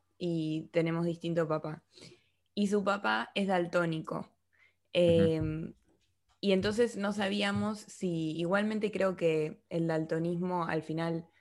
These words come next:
Speaker 1: no sé si es una cosa que se hereda en realidad por madre, eh, aunque la
Speaker 2: Ujú.
Speaker 1: padecen los hombres, creo que al final es algo así, pero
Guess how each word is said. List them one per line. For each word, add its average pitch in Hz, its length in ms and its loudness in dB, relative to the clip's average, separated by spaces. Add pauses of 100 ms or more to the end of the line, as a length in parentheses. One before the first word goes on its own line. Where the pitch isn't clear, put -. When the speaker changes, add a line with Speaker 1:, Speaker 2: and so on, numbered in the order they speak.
(200)
Speaker 1:
no 170 100 -4
sé 175 120 -6
si 170 140 -4
es 170 100 -8
una 170 200 -2
cosa 170 220 -2
que 160 100 -2
se 156 200 2
hereda 165 320 2
en 160 100 -2
realidad 160 360 0
por 160 160 0
madre, 156 600 -2 (580)
eh, 156 460 6
aunque 156 300 2
la 143 120 4
Speaker 2:
Ujú. - 20 -8
Speaker 1:
padecen 151 360 0
los 147 200 -6
hombres, 180 380 0
creo 185 180 0
que 165 60 2
al 156 80 0
final 165 260 -2
es 170 120 -2
algo 160 160 -2
así, 156 300 -4
pero 147 300 -4